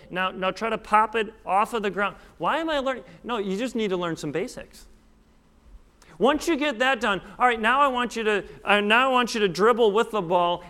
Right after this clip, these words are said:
as you're going down for a layup. Now, now I want you to, now I'm gonna get you involved in this play. You know what? He's, that coach was building upon what I knew. And, um,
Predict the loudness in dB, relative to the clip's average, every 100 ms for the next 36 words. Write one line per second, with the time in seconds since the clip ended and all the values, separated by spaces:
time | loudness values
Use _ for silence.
0 | -4 -2 0 0 0 -2 -2 -4 -4 -6
1 | -6 -6 -10 -14 -16 -20 _ _ _ -20
2 | -2 0 2 4 4 6 6 4 0 -2
3 | -4 -6 -2 2 2 2 0 2 0 -2
4 | -6 -14 -2 -2 0 0 0 2 0 2
5 | 2 2 2 2 0 0 -4 -8 -8 -4
6 | -4 -6 -6 0 2 2 0 -4 -8 -14
7 | -20 -18 -6 -2 -2 0 0 0 -6 -6
8 | -2 0 2 0 -2 -4 -10 -14 -12 -10
9 | -8 -8 -10 -8 -10 -10 -10 -10 -12 -14
10 | -20 _ _ _ _ _ _ _ _ _
11 | _ _ _ _ _ -20 _ -4 0 0
12 | 0 -6 -18 -12 2 4 4 2 0 -8